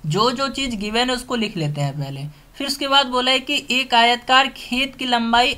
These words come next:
अस्सी मीटर है, तो यहाँ से मैं लिख लेता हूँ आयतकार खेत की लंबाई,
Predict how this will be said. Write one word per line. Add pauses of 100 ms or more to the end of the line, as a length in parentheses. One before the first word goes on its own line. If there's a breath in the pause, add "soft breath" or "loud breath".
(140)
अस्सी
मीटर
है, (440 soft breath)
तो
यहाँ
से
मैं
लिख
लेता
हूँ (140)
आयतकार (2000)
खेत
की
लंबाई,